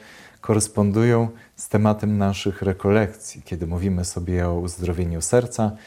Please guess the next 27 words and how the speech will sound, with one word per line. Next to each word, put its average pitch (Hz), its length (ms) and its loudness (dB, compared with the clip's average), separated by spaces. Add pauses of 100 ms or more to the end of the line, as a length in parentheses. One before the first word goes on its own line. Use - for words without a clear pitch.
(340)
i 92 180 2
mówimy 92 380 2
o 90 60 0
tych 87 200 -4
różnych 95 360 0
sytuacjach 95 600 0
naszego 87 440 -4
życia, 104 320 -2
które 92 340 -2
niestety 90 480 -2
zostawiły 95 680 0
w 90 100 -6
nas 87 220 -2
rany, 92 480 2 (600)
e, 90 340 2
to 107 480 6 (200)
myślę, 120 600 2
że 120 140 2
dobrze 117 420 4
jest 113 260 0
też - 180 -2
wspomnieć 98 680 2 (420)
o 101 80 -2
tym 98 220 2
właśnie 95 340 0
młodym 92 400 4
człowieku, 90 680 0